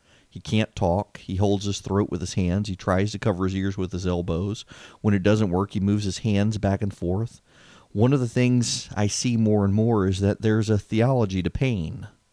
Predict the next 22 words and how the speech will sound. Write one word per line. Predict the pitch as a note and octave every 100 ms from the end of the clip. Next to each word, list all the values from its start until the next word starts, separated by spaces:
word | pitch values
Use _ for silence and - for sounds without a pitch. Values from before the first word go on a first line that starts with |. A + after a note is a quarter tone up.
| _ _ _ _ _ _ _
It | G2+
seems | - C3 B2+ G#2
real | A2+ D3+ C#3+ F#2+ F2+ F#2
now | A2 G2+ F2+ F2 A2
that | G#2 A#2
we | A#2
can | A#2
relate | G2+ G2 G#2 A2+
more | A2 A2+ B2 G#2+
to | G#2+ G#2+
other | C#3+ D3
people's | - G2+ F#2+ F#2
suffering | - F2 - F#2+ A2+
because | G2 A2+ G#2
of | F#2+
the | G2+
suffering | A#2+ - A#2 G#2
we've | C3 A2
experienced | E2 - D#2+ D#2+ D2+ -
as | D#2+
a | -
family. | - G2 F#2 - A2